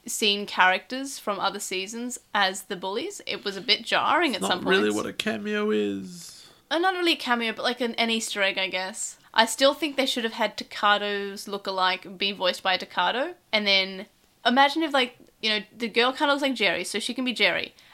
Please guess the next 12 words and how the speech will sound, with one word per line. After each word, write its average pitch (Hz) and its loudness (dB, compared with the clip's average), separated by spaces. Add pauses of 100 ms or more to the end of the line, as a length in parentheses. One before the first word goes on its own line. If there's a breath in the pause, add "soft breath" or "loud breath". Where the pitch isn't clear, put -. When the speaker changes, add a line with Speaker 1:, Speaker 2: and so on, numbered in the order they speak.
Speaker 1:
And 214 0
then 208 4
we 208 -2
have 202 0
Katsuharu 233 4
voiced 202 -2 (140)
by 208 0
Kazu, 202 2
which - -6
we 208 -2
already 202 2
have. 208 2